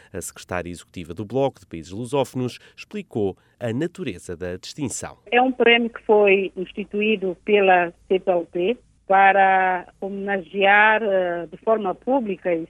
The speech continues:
Speaker 2: solene personalidades e instituições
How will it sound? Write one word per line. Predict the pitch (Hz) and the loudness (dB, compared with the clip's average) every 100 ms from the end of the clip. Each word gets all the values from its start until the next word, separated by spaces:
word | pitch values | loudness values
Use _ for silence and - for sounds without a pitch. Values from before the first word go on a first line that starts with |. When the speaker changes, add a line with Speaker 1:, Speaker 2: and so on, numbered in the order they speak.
| _ | _
Speaker 2:
solene | 175 180 175 170 208 294 _ - | -2 0 0 -2 -6 -8 _ -8
personalidades | 208 196 196 202 202 220 226 220 226 226 - _ - | -2 0 0 4 6 6 4 0 -4 -8 -12 _ -12
e | 196 202 185 190 | -4 -2 -2 -2
instituições | - 208 185 196 _ 202 208 226 | -6 -12 -10 -12 _ -2 0 0